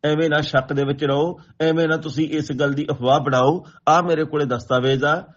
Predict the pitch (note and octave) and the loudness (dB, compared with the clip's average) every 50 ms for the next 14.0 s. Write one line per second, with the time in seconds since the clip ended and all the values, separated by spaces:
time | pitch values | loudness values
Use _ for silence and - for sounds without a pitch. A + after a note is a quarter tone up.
0 | _ _ - D3 D#3 F3 E3+ D#3+ D3 D#3 C#3 D3+ D3 C#3 - C#3 B2 B2 A#2+ A2+ | _ _ -2 -2 -2 0 0 -2 -4 -4 -4 -4 -4 -2 -2 -2 -2 -2 -2 -4
1 | B2 A#2 A#2 A#2 A#2+ A2+ B2 A2+ - - _ _ _ _ _ - F#3 F#3+ F#3 F#3 | -2 -2 -2 -2 -2 -2 -2 -4 -4 -6 _ _ _ _ _ -4 -4 -4 -2 -2
2 | E3 C#3+ - C#3+ C#3+ C#3 - E3 D#3+ D#3 D3 D3+ C3+ C3 C#3 D#3+ F3+ E3+ - F3 | -6 -4 -2 -4 -4 -4 -2 -4 -4 -4 -2 -2 -2 -2 -2 -2 -4 -4 -6 -6
3 | E3+ E3 D3 B2 A#2+ A#2+ A2+ A#2+ D3 D#3 F3+ - - - - _ - C3+ D#3 F3 | -6 -4 -2 -2 -2 -2 -2 -2 -2 -2 -2 -4 -10 -18 -20 _ -6 -2 -2 -2
4 | F3 D3+ F3 E3+ F#3 F#3 - - D3 C#3 C#3 C#3 - F3 F3 F3+ E3 F3 E3 D#3 | 0 0 -2 -4 -4 -6 -2 0 2 2 2 0 -2 -2 -2 -2 -2 -2 -2 -2
5 | C#3+ D3 D3 C#3 C3+ C3 C3 A#2+ C#3 C3+ C3+ B2+ A#2+ A#2+ C3 D3 D3+ C3 G2 D#2 | -2 -2 -2 -2 -4 -4 -4 -4 -4 -4 -2 0 0 0 0 0 -2 -2 -4 -6
6 | - - _ _ _ _ _ - E3 F3+ F3 G3 E3+ D#3 D3 D3 C#3+ C#3+ D3 D#3+ | -10 -18 _ _ _ _ _ -2 -2 0 0 0 0 2 0 0 0 2 0 0
7 | - D3+ D3 C#3+ D#3 D3 - D3+ C#3+ C#3+ D3 D3 D3 C#3 C#3+ C#3+ C#3 - C#3 C#3+ | 0 0 -2 -2 -2 -2 -2 -2 -2 0 0 0 0 -2 -4 -6 -8 -4 -2 0
8 | C3+ C3 C3 B2+ C3 C3 C3+ C3 C#3 C#3+ B2 B2 C3+ C3 B2+ C3 C3+ B2+ A#2+ A#2 | 2 2 2 2 0 -2 -4 -2 -2 -2 -2 0 -2 -2 -2 -2 0 0 0 -2
9 | A#2+ - _ _ _ _ - E3 F3 F3+ D#3 D3 C#3+ C#3+ C#3+ C3+ C#3+ C#3 C3+ C3+ | -4 -8 _ _ _ _ -4 -2 -2 0 0 2 2 2 2 2 2 0 0 0
10 | C#3+ C3+ C#3+ D#3+ E3 D3+ C#3+ C3+ C3+ C3+ C3 A2+ G2 - - _ _ - D3 E3+ | 0 0 0 0 0 0 0 0 0 0 0 0 0 -2 -8 _ _ -4 -2 0
11 | D#3+ C#3+ C3+ - - D#3 D3+ D#3 A#2+ D3+ E3 C#3 F#3+ F#3+ F#3+ G3 F3 - - C#3+ | 2 2 0 -2 -2 -4 -4 -4 -2 -4 -2 0 -2 0 0 0 -2 0 2 2
12 | C#3+ C#3+ - F3 F3+ F#3+ F3+ E3 D#3+ E3 D3+ D#3 D3+ C#3+ C#3+ - C#3+ C#3 C#3 C#3 | 2 2 2 -2 -2 0 0 0 -2 -2 -6 -4 -4 -4 -4 -2 -2 -2 0 0
13 | C#3+ C#3 C3 B2+ A#2 A2+ A#2 A2+ A2+ B2 D3+ D#3+ D#3 C#3+ C3+ B2 A#2 A2 F#2+ | 0 0 0 0 0 0 0 -2 -2 -2 -2 -2 0 2 2 2 2 0 -2